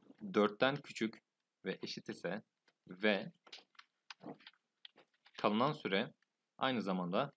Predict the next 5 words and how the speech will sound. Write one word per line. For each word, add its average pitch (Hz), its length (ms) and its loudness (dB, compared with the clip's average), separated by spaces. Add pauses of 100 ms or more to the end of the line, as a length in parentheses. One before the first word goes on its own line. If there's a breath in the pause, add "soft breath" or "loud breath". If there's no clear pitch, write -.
birden 95 380 -2
de 117 80 2
büyükse - 380 -2 (1120)
buraya 101 220 2
girsin. 151 420 -4